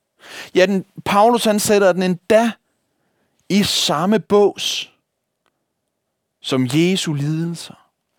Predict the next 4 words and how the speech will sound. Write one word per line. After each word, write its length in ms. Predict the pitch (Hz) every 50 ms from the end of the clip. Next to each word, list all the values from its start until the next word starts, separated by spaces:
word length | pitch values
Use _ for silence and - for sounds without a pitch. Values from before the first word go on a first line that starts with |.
| _ - - - - - - _ -
Jesu 560 | 113 165 208 220 233 247 220 - - 202 170 - _ _ _ -
død 300 | 233 220 214 208 - - _ _ _ _ _ _ _ _ _ _ _
på 120 | - 147
korset. 600 | 139 - - 165 151 160 175 175 - - - -